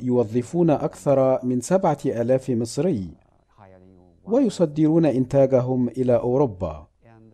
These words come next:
وهناك شركة نيسان التي توظف أكثر من ألف مصري،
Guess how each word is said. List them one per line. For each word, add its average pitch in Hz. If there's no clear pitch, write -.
وهناك 160
شركة 135
نيسان 123
التي 120
توظف 127
أكثر 127
من 120
ألف 120
مصري، 110